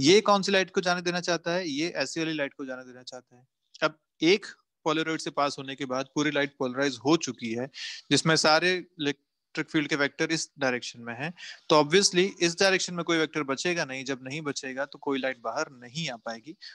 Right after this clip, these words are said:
और वो बात हम यहाँ से भी समझ पा रहे हैं कि इस केस में जो theta dash है, वो नाइंटी डिग्री है।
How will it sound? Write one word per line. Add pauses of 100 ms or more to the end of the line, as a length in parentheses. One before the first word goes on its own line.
(120)
और
वो
बात
हम
यहाँ
से
भी
समझ
पा
रहे
हैं
कि
इस
केस
में
जो
theta
dash
है,
वो
नाइंटी
डिग्री
है।